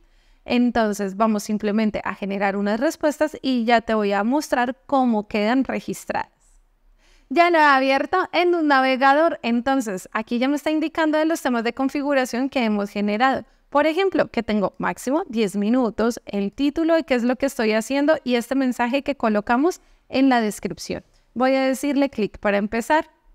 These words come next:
¿Cuál de estas herramientas es la más, la más que utilizas? Listo, sería el formato condicional, por ejemplo. Y ahora, ¿cuál de estas fórmulas sirve para extraer datos? Voy a decirle, en este caso,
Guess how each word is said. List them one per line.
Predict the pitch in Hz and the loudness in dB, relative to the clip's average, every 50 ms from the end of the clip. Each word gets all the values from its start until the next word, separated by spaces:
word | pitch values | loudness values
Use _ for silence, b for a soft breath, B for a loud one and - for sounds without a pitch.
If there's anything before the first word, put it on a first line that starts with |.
| _ _ _ _ _ _ _ _ _ _ _ _ _ _ _ _ _ | _ _ _ _ _ _ _ _ _ _ _ _ _ _ _ _ _
¿Cuál | - 240 233 226 233 | 2 4 4 4 4
de | 226 233 233 233 233 | 2 0 0 0 0
estas | 233 - - 269 247 - | -2 -2 -4 -4 -2 -2
herramientas | 254 254 254 247 247 247 240 226 247 233 | -2 0 2 2 2 2 2 0 0 -2
es | 262 247 | 0 0
la | 254 254 254 - | 0 0 0 0
más, | 254 262 254 - - - | 0 0 0 -2 -6 -6
la | - 247 247 240 | -2 0 0 2
más | 233 233 - - | 0 -2 -4 -6
que | 240 | -6
utilizas? | 220 - 277 285 330 339 - 294 247 208 | -4 -2 0 0 0 0 0 -2 -4 -2
Listo, | 202 233 247 240 - - - - | -2 -2 -2 -4 -4 -8 -12 -10
sería | - - 208 190 196 190 185 | -6 -4 -2 0 2 2 2
el | 185 | 0
formato | - - 208 220 214 196 - 190 - | 0 -2 -2 0 0 0 -2 -4 -6
condicional, | 196 196 196 196 - 196 190 233 285 302 - _ | -4 -4 -4 -4 -4 -2 0 0 0 0 0 _
por | - 208 190 | -4 -2 -2
ejemplo. | 185 180 190 262 285 302 277 277 214 - - _ _ _ _ _ _ _ _ _ - | -2 -2 0 0 0 0 0 0 -4 -4 -6 _ _ _ _ _ _ _ _ _ 0
Y | 320 | 2
ahora, | 349 359 349 339 330 320 311 285 233 196 | 2 4 4 2 2 2 2 2 2 0
¿cuál | - _ - 214 208 208 208 208 214 208 | -2 _ 0 2 2 4 2 2 0 0
de | 220 226 226 226 | 0 0 0 -2
estas | 220 - - 233 - | -4 -4 -6 -8 -4
fórmulas | - 240 247 247 247 247 240 - | -2 0 0 0 0 0 -2 -2
sirve | 233 202 196 208 196 | -4 -4 -4 -4 -2
para | - 226 226 | -2 -2 -2
extraer | 226 220 - - 233 233 214 196 202 202 202 208 | -2 -4 -6 -4 -2 0 0 0 0 -2 -2 0
datos? | 247 240 - - 339 349 - _ _ _ _ - | 0 0 0 0 -4 -4 -4 _ _ _ _ -2
Voy | 247 269 262 269 | 2 2 4 4
a | 262 254 | 2 2
decirle, | 247 240 - - 262 220 233 233 220 - - - | 0 -2 -2 -2 -2 0 0 0 -2 -2 -4 -6
en | - 202 196 196 196 196 | -4 -4 -2 -2 -2 -2
este | 196 185 - - 240 233 | -4 -6 -6 -6 -6 -4
caso, | - - 277 262 247 - 285 | 0 2 2 2 2 -2 -6